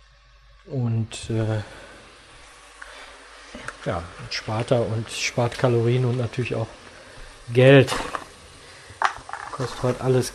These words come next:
Geld. Ja. Aber wie gesagt,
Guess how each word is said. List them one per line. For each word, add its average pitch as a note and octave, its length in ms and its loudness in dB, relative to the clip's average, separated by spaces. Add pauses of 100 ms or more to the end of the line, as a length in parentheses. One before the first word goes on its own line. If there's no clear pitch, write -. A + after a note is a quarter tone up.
(120)
Geld. C3 380 6 (2250)
Ja. A2+ 220 0 (1700)
Aber B2 220 0
wie C3 140 4
gesagt, C3+ 300 6